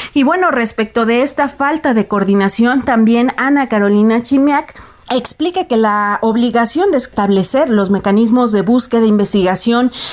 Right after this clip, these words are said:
y prevención se plantean ya en el marco jurídico en materia de desaparición de personas.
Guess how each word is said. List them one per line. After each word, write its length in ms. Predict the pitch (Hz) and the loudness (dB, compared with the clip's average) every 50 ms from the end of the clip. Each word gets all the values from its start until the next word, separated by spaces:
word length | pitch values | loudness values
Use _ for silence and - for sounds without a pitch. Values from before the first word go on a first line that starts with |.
| - - - - | -12 -14 -10 -6
y 140 | 285 277 214 | -6 -6 -4
prevención 800 | - 220 233 226 220 220 220 214 208 - 254 262 254 269 294 - - | -2 0 0 0 0 2 0 0 0 0 0 0 0 -2 -4 -4 -6
se 220 | 233 - - 247 | -6 -2 -2 -2
plantean 640 | 240 - 240 233 247 254 240 311 339 339 330 285 240 | -2 0 0 0 0 0 0 0 0 0 2 2 2
ya 240 | 214 233 247 269 294 | 2 2 0 2 2
en 80 | 277 | 2
el 140 | 240 214 214 | 2 2 2
marco 280 | 226 240 262 262 311 294 | 2 0 0 0 -2 -4
jurídico 600 | 285 - 233 226 208 247 277 269 294 233 - 226 | -2 0 0 0 2 0 0 -2 -4 -2 0 0
en 80 | 208 | 0
materia 480 | 208 202 196 - 220 220 240 247 240 247 | 0 0 0 0 0 0 2 2 2 2
de 140 | 226 220 196 | 0 0 0
desaparición 760 | 190 190 - - 185 - - 190 190 190 - - 233 226 240 | -2 -4 -4 -4 -6 -4 -4 -4 -4 -2 -2 -2 0 0 0
de 80 | 240 233 | 0 0
personas. 640 | - 202 175 - - 226 240 254 247 247 247 - | -2 -4 -4 -2 -2 -2 -2 0 -2 -2 -2 -4